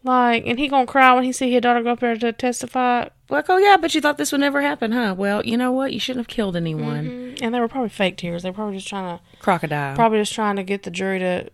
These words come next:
Speaker 1: make it look like he was, like, you know, innocent.
Speaker 2: Mm-hmm.
Speaker 1: <laughs> Boo.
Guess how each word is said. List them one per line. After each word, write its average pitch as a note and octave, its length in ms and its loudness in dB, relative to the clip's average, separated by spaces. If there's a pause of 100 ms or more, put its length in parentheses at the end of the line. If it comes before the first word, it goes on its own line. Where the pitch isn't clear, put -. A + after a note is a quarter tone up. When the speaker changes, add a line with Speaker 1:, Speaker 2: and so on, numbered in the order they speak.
Speaker 1:
make F#3+ 200 -6
it G3 100 -6
look F#3 160 -4
like F3+ 180 -4
he F#3+ 160 -4
was, F3+ 160 -6
like, E3+ 240 -4
you F3+ 80 -6
know, E3+ 260 -6
innocent. G3 460 -2 (480)
Speaker 2:
Mm-hmm. A#3 640 -4 (520)
Speaker 1:
<laughs> - 1200 -14
Boo. A3+ 520 8